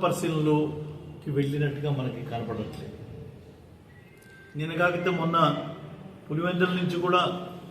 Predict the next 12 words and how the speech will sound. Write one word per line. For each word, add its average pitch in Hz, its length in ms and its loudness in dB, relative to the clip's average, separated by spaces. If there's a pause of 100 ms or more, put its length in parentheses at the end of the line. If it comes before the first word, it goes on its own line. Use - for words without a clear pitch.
(480)
అక్కడ 131 240 -4
ఉన్నటువంటి 165 460 2
ఎక్విప్‌మెంట్‌ని 170 600 0 (140)
షిఫ్ట్ - 280 0
చేసేటువంటి 143 580 4
కార్యక్రమం - 420 -6
చేస్తారు. - 280 -14 (1600)
ఒక 135 220 0
పక్క 147 180 2 (300)
పులివెందుల్లో 160 640 4 (1500)
పూర్తి 175 400 0
స్థాయిలో 165 420 0